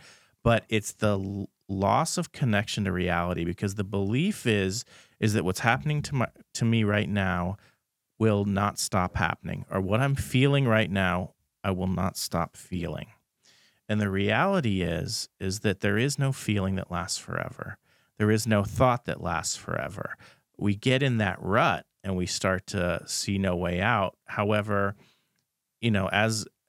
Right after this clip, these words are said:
every feeling we ever have is transient. So we have to stop looking from this very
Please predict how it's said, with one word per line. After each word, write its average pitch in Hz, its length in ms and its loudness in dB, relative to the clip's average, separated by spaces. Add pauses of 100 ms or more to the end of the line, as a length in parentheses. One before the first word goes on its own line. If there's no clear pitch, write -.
(140)
every 135 600 2
feeling 110 580 0
we 98 180 0
ever 95 200 -4
have 92 320 -6
is 104 100 -8
transient. - 840 -10 (840)
So 104 340 0
we 92 200 0
have 107 500 -6
to - 80 -6
stop 101 540 -2
looking 101 560 -2
from 92 260 -4
this 90 220 -4
very 104 880 -2